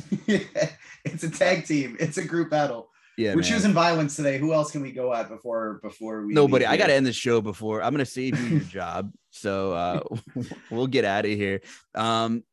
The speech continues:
Speaker 2: first of all, uh, your column is twice a week on Roto Grinders. So tell the listeners where they can find some of your cool tournament takes on Roto Grinders.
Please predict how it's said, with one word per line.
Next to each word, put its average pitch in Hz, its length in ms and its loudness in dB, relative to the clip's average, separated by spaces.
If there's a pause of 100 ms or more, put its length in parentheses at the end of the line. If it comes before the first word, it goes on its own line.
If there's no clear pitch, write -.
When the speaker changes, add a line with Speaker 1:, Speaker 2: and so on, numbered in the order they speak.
Speaker 2:
first 214 220 -2
of 165 80 -2
all, 139 240 6 (200)
uh, 120 280 0
your 143 160 -4
column 147 420 0
is 101 120 -8
twice 123 320 -6
a 113 60 -6
week 110 260 -4
on 101 160 -2
Roto 110 260 0
Grinders. 95 420 -4
So 101 140 -4
tell 127 480 2
the 135 100 0
listeners 113 600 -4
where 104 100 -4
they 104 120 -2
can 104 120 -6
find 101 260 -4
some 110 140 -6
of 107 60 -2
your 101 140 -2
cool 104 200 -4
tournament 92 400 -6
takes 87 240 -6
on 87 100 -6
Roto 85 220 -6
Grinders. 82 420 -12